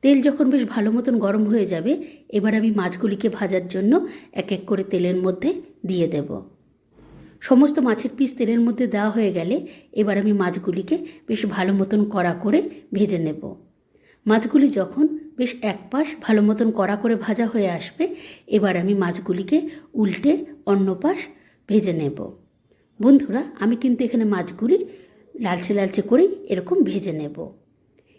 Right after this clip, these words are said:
এবার যখন মাছ বেশ দুপাশ ভালো মতন কড়া করে ভাজা হয়ে যাবে, এবার আমি মাছগুলিকে তেল থেকে তুলে নেব। সমস্ত মাছ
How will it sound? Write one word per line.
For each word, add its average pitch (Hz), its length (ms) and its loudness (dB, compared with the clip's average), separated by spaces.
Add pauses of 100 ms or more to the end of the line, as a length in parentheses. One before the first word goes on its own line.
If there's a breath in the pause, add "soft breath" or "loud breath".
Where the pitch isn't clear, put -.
(160)
এবার 262 240 6
যখন 233 400 0
মাছ 196 280 0 (160)
বেশ 226 260 4
দুপাশ 240 360 -2 (100)
ভালো 196 220 -2
মতন 196 260 -2
কড়া 196 320 0
করে 196 140 2
ভাজা 208 320 0
হয়ে 214 220 2
যাবে, 180 280 0 (420 loud breath)
এবার 208 240 2
আমি 214 180 4
মাছগুলিকে 180 600 -4 (380 loud breath)
তেল 185 260 0
থেকে 233 220 2
তুলে 170 280 0
নেব। 160 240 -4 (1040 soft breath)
সমস্ত 294 420 4
মাছ 240 220 0